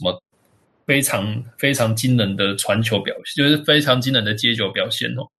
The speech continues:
那他们唯一现在最有威胁的就是 Kelce。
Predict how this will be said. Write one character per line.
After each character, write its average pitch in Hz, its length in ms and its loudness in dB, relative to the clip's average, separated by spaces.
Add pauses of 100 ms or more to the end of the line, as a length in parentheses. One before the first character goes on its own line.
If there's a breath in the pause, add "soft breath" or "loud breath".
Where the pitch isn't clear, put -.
(500 soft breath)
那 151 100 6
他 156 100 0
们 139 240 2
唯 131 160 2
一 156 320 2 (100)
现 151 300 2
在 143 320 4 (200)
最 180 200 2
有 113 140 2
威 123 140 4
胁 110 160 -2
的 98 120 -2
就 101 120 -4
是 107 320 -2 (140)
Kelce。 113 540 0